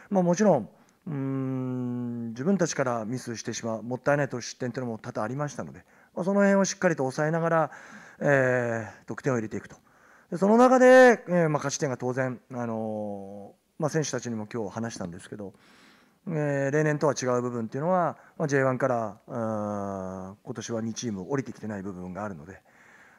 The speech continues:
まあ、上位との、おー、三チーム抜けてたチームはありましたけど、勝ち点で。それ以外のところは、まあ、例年大体、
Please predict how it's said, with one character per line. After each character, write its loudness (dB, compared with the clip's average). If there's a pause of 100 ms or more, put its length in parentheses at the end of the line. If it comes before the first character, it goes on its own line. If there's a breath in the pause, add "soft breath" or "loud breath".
ま 8
あ、 2 (100)
上 6
位 2
と 0
の、 0
お -8
ー、 -14
三 -2
チ -6
ー -2
ム -4
抜 -8
け -6
て -8
た -14
チ -8
ー -4
ム -6
は -8
あ -6
り -4
ま 0
し -8
た -6
け -10
ど、 -14
勝 -16
ち -18
点 -12
で。 -20 (140)
そ -8
れ 2
以 4
外 6
の 2
と -4
こ 2
ろ 2
は、 0
ま -2
あ、 -2
例 0
年 0
大 -2
体、 0